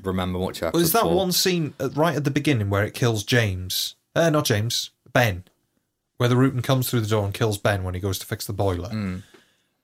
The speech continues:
Speaker 2: And the perspective is completely wrong, 'cause it's just a jellyfish on the floor, isn't it?
Speaker 1: Yeah.
Speaker 2: But when it comes through the door, it's six foot tall.
Speaker 1: Yeah.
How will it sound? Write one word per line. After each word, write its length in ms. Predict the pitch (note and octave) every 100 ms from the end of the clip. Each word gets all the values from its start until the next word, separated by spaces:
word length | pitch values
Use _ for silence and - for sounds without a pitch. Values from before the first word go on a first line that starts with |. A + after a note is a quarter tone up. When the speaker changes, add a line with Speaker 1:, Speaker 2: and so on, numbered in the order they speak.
| -
Speaker 2:
And 100 | A#2
the 60 | A2+
perspective 500 | B2+ - D#3 - G2+
is 80 | -
completely 480 | A2 - B2+ -
wrong, 280 | A2 A2+ F#2+
'cause 160 | - G2+
it's 160 | A2+
just 180 | - C#3
a 40 | B2
jellyfish 460 | C3 C3+ A#2 A2+ -
on 60 |
the 80 | F#2+
floor, 320 | - A#2+ G2+
isn't 160 | G2 G2+
it? 60 | F#2+
Speaker 1:
Yeah. 120 | G#2+ G2+
Speaker 2:
But 80 | A2
when 120 | B2
it 40 |
comes 220 | A#2+ C3 B2
through 140 | B2+
the 40 | G#2+
door, 220 | A#2+ F#2
it's 100 | -
six 200 | A#2+ -
foot 120 | -
tall. 260 | - A2 F#2
Speaker 1:
Yeah. 240 | C#3 C#3